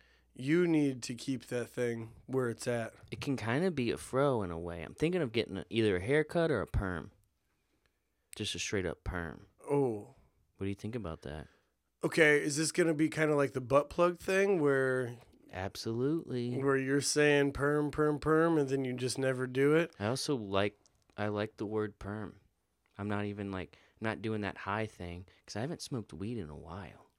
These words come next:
Speaker 1: What? What? I guess I didn't even notice that. Jared,
Speaker 2: Ain't
Speaker 1: is everything
Speaker 2: smoked
Speaker 1: okay?
Speaker 2: weed in a while. No, th-,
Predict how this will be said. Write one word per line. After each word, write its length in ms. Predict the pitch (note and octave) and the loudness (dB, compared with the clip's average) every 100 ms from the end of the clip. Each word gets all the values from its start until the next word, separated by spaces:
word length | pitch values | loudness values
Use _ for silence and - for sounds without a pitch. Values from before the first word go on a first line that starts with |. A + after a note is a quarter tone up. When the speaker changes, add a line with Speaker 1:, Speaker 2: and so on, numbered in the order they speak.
| - | -8
Speaker 1:
What? 420 | D#3 A3+ C4+ - _ - | -2 2 0 -2 _ -6
What? 260 | E3 - _ - | -4 -4 _ 2
I 160 | G3 | 2
guess 420 | A3 E3+ A3+ B3 | 2 0 0 2
I 140 | C#4 C4 | 2 0
didn't 380 | F#3+ E3+ A#3 A#3+ | 0 0 2 2
even 260 | A3+ A3+ | 2 4
notice 400 | E3+ G#3 D#4 - | 4 4 4 2
that. 240 | - B2+ A#2 | 2 2 2
Jared, 400 | D#3 A3 A#3 A2 | 2 4 4 2
Speaker 2:
Ain't 80 | |
Speaker 1:
is 60 | A#2 | 2
everything 340 | C#3+ F#3+ D3+ G3 | 2 4 4 4
Speaker 2:
smoked 200 | C#3 C3 | 4 4
Speaker 1:
okay? 100 | C#3 | 4
Speaker 2:
weed 80 | - | 4
in 60 | |
a 60 | A2+ | 4
while. 420 | G#2 B2+ G3 F#3+ | 2 2 2 2
No, 320 | A#2+ C#3 G3 | 2 4 4
th-, 140 | A3 | 2